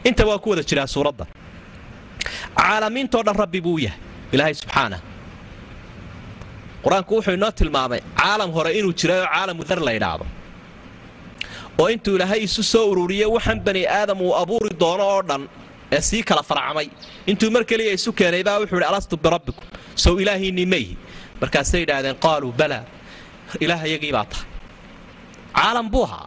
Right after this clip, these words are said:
ay soo mareen. Waxaa jira caalamul aslaab. Mar ay tagoogga ku wada, dee qof waliba tagoogga aabbihii buu soo maray. Aabbihii tagooggiisuu ku jiray. Caalam buu ahaa.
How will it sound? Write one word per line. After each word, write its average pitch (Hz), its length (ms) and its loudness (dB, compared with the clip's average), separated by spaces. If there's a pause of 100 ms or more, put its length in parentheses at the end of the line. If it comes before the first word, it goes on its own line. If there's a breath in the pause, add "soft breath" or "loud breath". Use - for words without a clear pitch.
ay 135 100 0
soo 180 200 4
mareen. 170 300 -2 (1080 loud breath)
Waxaa 208 260 4
jira 208 220 0
caalamul 208 400 0
aslaab. 202 380 0 (1400)
Mar 196 160 4
ay 180 180 0
tagoogga 180 560 2
ku - 180 -2
wada, 151 160 4 (140)
dee - 120 2
qof 240 180 2
waliba 196 220 2
tagoogga 175 440 2
aabbihii 156 320 0
buu 139 100 -2
soo 147 220 2
maray. 127 260 -4 (1000)
Aabbihii 151 400 2
tagooggiisuu 151 560 2
ku 131 120 -4
jiray. 80 240 -4 (120)
Caalam 175 320 2
buu 190 140 2
ahaa. 92 120 -6